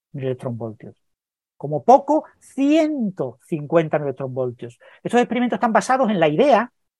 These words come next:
de que la cosmología puede estar completamente mal en la física de los neutrinos y que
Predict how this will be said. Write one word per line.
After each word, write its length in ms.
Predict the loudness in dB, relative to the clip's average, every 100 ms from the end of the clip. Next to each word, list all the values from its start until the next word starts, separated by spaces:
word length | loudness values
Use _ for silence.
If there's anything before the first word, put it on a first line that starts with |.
| -8
de 180 | -4 -2
que 160 | 0
la 100 | 0
cosmología 840 | -2 -6 -2 -2 -2 0 2 2 0 _ 0
puede 280 | 4 4 2
estar 340 | 0 -2 0
completamente 720 | -2 0 0 0 -2 -6 -4
mal 420 | 0 2 2 0 -10 _ _ _ _ _ _
en 100 | -10
la 60 | -4
física 300 | -4 0 0
de 80 | 0
los 100 | 0
neutrinos 500 | 2 2 2 -2 -6 _ _ _
y 220 | 0 0 4
que 360 | 6 6 2